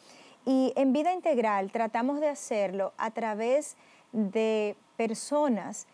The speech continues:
que en lo cotidiano, que en su día a día comuniquen a Dios. Hoy, de una manera especial, Dios nos ha movido a mirar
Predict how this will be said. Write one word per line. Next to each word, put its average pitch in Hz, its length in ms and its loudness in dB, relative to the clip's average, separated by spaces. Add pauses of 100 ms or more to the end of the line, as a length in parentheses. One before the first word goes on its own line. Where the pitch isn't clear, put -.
(220)
que 247 140 0
en 233 360 2
lo 247 220 2
cotidiano, 240 840 0
que 220 120 -8
en 220 140 0
su 233 200 -4
día 311 240 2
a 302 40 2
día 196 440 0
comuniquen 220 680 0
a 208 80 -4
Dios. 185 460 -6 (540)
Hoy, 285 280 4
de 220 100 0
una 294 240 0
manera 285 320 0
especial, 190 760 -4 (300)
Dios 285 400 2
nos 302 220 -2
ha 285 80 0
movido 233 580 2 (540)
a 240 100 2
mirar 262 640 2